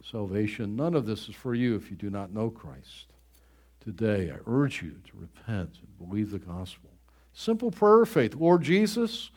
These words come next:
be merciful unto me, a sinner. I don't know how you can stand me, Lord. I failed you so many times. Thank you for saving me.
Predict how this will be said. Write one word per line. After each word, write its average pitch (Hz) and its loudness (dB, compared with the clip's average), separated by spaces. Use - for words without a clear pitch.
be 127 -8
merciful 147 -2
unto 110 -2
me, 127 0
a 123 4
sinner. 104 -8
I 110 -20
don't 117 -10
know 120 -2
how 117 2
you 123 4
can 127 -6
stand 85 -8
me, 69 -14
Lord. 73 -12
I 80 -6
failed 113 0
you 104 -6
so 113 -8
many 110 -2
times. - -16
Thank 110 -4
you 110 -4
for 113 -8
saving - -10
me. - -20